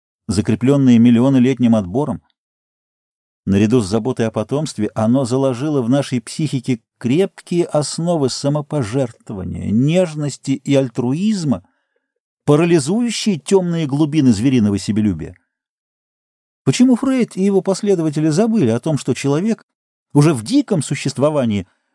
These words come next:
подвергался естественному отбору на социальность? Ведь больше выживали те сообщества, члены которых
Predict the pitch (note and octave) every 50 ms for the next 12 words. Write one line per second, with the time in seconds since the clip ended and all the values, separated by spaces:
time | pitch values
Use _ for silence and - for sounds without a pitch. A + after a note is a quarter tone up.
0 | _ _ - C#3+ D3+ C#3+ F#3 G#3+ G#3+ F#3 A3 G#3+ F#3+ - - - F3+ E3 - _
1 | - B2 A2+ C#3+ F3+ E3 - - - - F#3+ F3+ D3+ - - - C#3+ D3 D3+ D3
2 | C#3+ C#3 C#3 B2+ A2+ A2+ C3+ F#3 G3 F3 D#3 C#3+ D3+ C#3+ - E3+ D3+ - - F3+
3 | F3 E3 C#3 F#2+ D2+ D#2 - - _ _ _ _ _ _ _ _ _ _ _ _
4 | _ _ _ _ _ _ _ - A#2+ C#3 A#2 - - - F#2+ G2+ G#2+ - - -
5 | - B2 C3 C3+ C3 D#3 D#3 E3 E3 E3 D3+ - D3+ C3+ - - A#2+ A#2 C3 C#3
6 | - - D3 - - D#3+ D3+ - - A2+ A#2+ B2+ D3 - - C#3+ - D#3 D3+ C3+
7 | -